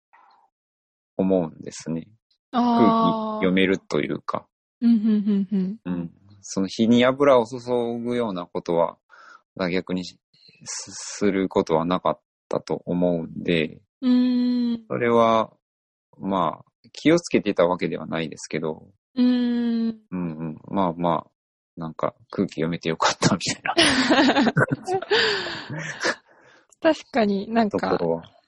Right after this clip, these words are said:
Speaker 2: うん。
Speaker 1: ありますし。
Speaker 2: あー。うん。
Speaker 1: 逆に話し込んでみると、すごい、あ、
Speaker 2: はい。
Speaker 1: なんかお互いめちゃくちゃ意気投合するみたいなこととかも
Speaker 2: うん。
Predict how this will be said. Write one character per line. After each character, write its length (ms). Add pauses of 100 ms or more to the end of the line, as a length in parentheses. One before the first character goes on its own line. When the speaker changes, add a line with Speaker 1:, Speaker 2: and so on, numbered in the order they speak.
Speaker 2:
う 60
ん。 480 (1300)
Speaker 1:
あ 180
り 100
ま 200
す 320
し。 340 (340)
Speaker 2:
あ 60
ー。 20
う 40 (600)
ん。 120 (720)
Speaker 1:
逆 280
に 160
話 340
し 40
込 140
ん 40
で 120
み 120
る 120
と、 320
す 160
ご 140
い、 120
あ、 40
Speaker 2:
は 80
い。 160 (180)
Speaker 1:
な 140
ん 40
か 300
お 80
互 440
い 120
め 140
ち 80
ゃ 80
く 80
ち 100
ゃ 40
意 80
気 200
投 160
合 160
す 180
る 140
み 80
た 120
い 40
な 180
こ 80
と 100
と 120
か 80
も 80
Speaker 2:
う 20
ん。 220